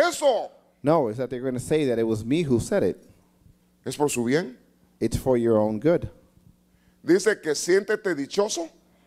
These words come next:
Speaker 2: It says feel lucky
Speaker 1: cuando el padre te aplica disciplina.
Speaker 2: when the father corrects you.
Speaker 1: Porque si no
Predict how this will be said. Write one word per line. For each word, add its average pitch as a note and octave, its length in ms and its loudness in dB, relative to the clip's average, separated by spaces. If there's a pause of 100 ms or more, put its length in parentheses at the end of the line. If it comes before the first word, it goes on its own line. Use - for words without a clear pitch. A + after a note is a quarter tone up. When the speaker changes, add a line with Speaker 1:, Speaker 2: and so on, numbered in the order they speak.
Speaker 2:
It A#2 80 -8
says C#3 280 2
feel E3 480 2
lucky C3+ 520 -2 (440)
Speaker 1:
cuando D3+ 240 0
el C#3 60 2
padre G3 420 0
te F#3 100 -2
aplica F3+ 380 -2
disciplina. D3+ 540 -4 (240)
Speaker 2:
when B2 180 0
the A#2 80 2
father C#3 400 0
corrects - 460 0
you. F2 240 -2 (1400)
Speaker 1:
Porque A3 320 2
si A3 180 -4
no B3+ 220 2